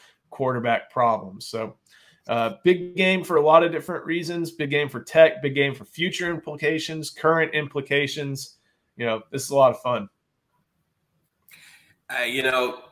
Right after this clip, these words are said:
Speaker 2: Tech is always a good game, and, and I, I'm a little hesitant with my prediction. You know, we're gonna have a roundtable that will pop out on Friday, and Joe, I'm,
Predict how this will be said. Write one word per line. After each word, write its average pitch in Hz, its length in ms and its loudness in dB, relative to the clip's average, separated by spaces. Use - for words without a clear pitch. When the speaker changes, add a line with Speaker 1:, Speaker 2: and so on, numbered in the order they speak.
Speaker 2:
Tech 180 260 4
is 151 120 0
always 151 280 2
a 143 60 -2
good 139 180 -4
game, 151 240 2
and, 143 140 -2
and 151 140 -2
I, 160 320 6
I'm 170 140 4
a 196 60 0
little 190 240 0
hesitant 175 560 -2
with 147 160 -6
my 143 240 2
prediction. 139 680 -6
You 104 100 -6
know, 107 100 -6
we're 127 120 -6
gonna 147 120 0
have 151 120 0
a 135 60 -4
roundtable 147 600 0
that 127 120 -6
will 127 100 -6
pop 135 300 -2
out 135 120 0
on 123 140 -2
Friday, 135 580 0
and 107 120 -10
Joe, 156 360 0
I'm, 151 360 0